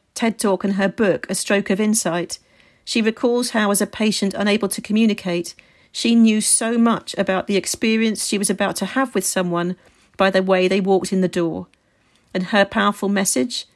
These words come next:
and it absolutely connects to this, is take responsibility for the energy you bring. The third thing that you can do is have a connection review. Either individually or as a leadership team, set aside a bit of time to consider when,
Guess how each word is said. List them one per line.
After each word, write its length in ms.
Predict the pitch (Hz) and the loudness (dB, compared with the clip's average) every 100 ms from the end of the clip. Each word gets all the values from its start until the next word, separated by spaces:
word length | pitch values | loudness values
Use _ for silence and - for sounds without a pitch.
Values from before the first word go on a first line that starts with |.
| - | -8
and 120 | 185 | -6
it 160 | 170 - | -6 -2
absolutely 540 | 247 247 220 226 202 190 | -2 0 -2 -4 -4 -4
connects 440 | 202 190 - - | -2 -2 -2 -8
to 120 | - | -4
this, 420 | 185 233 247 - - _ _ _ _ _ | -2 -2 -2 -8 -12 _ _ _ _ _
is 140 | 220 - | -4 -2
take 280 | - 202 | 0 0
responsibility 920 | 196 - 220 240 233 220 208 214 202 - _ | 0 -2 -2 0 0 0 0 0 -2 -4 _
for 160 | - 190 | -4 -2
the 160 | 190 208 | 0 2
energy 300 | 208 190 208 | 2 0 0
you 160 | 196 | 0
bring. 400 | 185 175 170 170 _ _ _ _ _ _ _ _ _ | 0 0 0 -6 _ _ _ _ _ _ _ _ _
The 80 | - | -4
third 240 | - 302 339 | 4 4 4
thing 140 | 311 | 0
that 80 | 285 | 0
you 60 | |
can 160 | 254 254 | 2 4
do 320 | 254 254 262 - _ _ _ _ | 4 2 0 -6 _ _ _ _
is 140 | 226 226 | 0 2
have 160 | 233 | 2
a 40 | 226 | 2
connection 440 | 226 220 - 214 | 2 0 0 0
review. 520 | 208 202 175 160 175 - _ _ _ - | 0 2 2 0 -4 -14 _ _ _ -2
Either 260 | 208 220 | 2 2
individually 760 | 214 208 202 254 240 262 294 311 - | 2 0 0 0 0 0 0 -2 -2
or 120 | 196 | 2
as 100 | 185 | 2
a 40 | 196 | 2
leadership 460 | 233 240 - - | 2 0 0 -4
team, 460 | - 262 254 254 247 | 0 2 4 4 0
set 280 | - 285 269 | -2 -2 0
aside 300 | 233 214 196 | 0 0 0
a 40 | |
bit 320 | 185 254 254 | 2 2 2
of 100 | 285 | 0
time 320 | - 220 208 202 | -4 -2 0 0
to 140 | 220 | -2
consider 640 | 202 208 - 214 175 160 | 0 0 2 0 0 -4
when, 440 | 165 185 208 247 | -2 -2 0 0